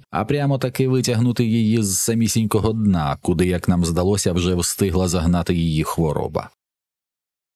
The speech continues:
Я все писав і писав, майже не звертаючи уваги на ту версію життя, що сяк так волочиться навколо мене у цій богадільні.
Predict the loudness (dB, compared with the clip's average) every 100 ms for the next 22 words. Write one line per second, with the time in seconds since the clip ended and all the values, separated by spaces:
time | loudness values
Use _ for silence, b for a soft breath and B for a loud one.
0 | _ _ _ _ -4 -2 0 0 0 -2
1 | 0 0 2 0 0 -2 0 -2 2 2
2 | 2 2 2 2 2 2 0 0 0 0
3 | 2 2 2 2 2 2 2 0 0 0
4 | 0 0 0 -2 -4 -4 -2 -2 -4 -2
5 | -2 0 -2 -4 -4 -4 0 0 2 0
6 | -2 -2 0 0 0 0 0 2 2 2
7 | 2 0 0 -2 0 0 0 -2 -4 -4
8 | -10